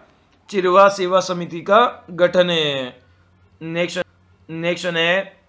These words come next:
निम्नलिखित में से कौन शेखावटी आंदोलन से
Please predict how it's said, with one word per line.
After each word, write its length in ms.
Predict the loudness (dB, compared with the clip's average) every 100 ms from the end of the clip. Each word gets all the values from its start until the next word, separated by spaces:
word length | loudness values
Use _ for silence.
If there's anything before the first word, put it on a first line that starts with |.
| _
निम्नलिखित 560 | -12 -8 -4 0 -2 -2
में 200 | -2 -2
से 200 | -2 -2 -2 -4 -8 _ _ _ -6
कौन 280 | 0 0 -2
शेखावटी 640 | -4 -2 4 4 4 0 0
आंदोलन 380 | 0 -2 -2 -2
से 480 | -4 -2 -4 -6